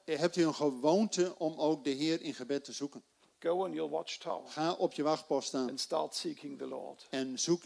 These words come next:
Speaker 1: de Heer.
Speaker 2: Quite amazingly, when Habakkuk did that,
Speaker 1: En, eh, bijzonder is dat toen Habakkuk dat ging
Speaker 2: the
Speaker 1: doen,
Speaker 2: tone of his prophecy was changing.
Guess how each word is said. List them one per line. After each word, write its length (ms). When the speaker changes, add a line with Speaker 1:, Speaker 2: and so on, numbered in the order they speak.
Speaker 1:
de 120
Heer. 300
Speaker 2:
Quite 320
amazingly, 720
when 380
Habakkuk 640
did 180
that, 340
Speaker 1:
En, 280
eh, 160
bijzonder 540
is 200
dat 200
toen 220
Habakkuk 540
dat 200
ging 320
Speaker 2:
the 60
Speaker 1:
doen, 300
Speaker 2:
tone 460
of 160
his 200
prophecy 640
was 260
changing. 560